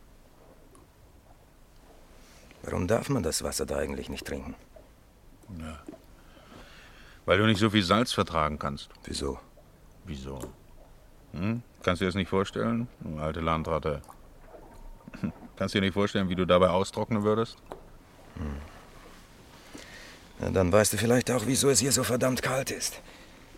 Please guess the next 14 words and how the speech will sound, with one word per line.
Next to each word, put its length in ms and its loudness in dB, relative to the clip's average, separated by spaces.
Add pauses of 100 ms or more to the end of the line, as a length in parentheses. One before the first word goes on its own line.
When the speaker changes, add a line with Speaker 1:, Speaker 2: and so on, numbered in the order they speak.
(400)
Speaker 1:
Obwohl 300 -4
wir 100 0
fast 240 2
am 80 4
Äquator 480 0
liegen. 260 -6 (840)
Speaker 2:
Ja, 220 4
das 140 2
ist 120 -2
nur 160 4
in 60 6
der 100 6
Nacht 240 2
so. 220 -4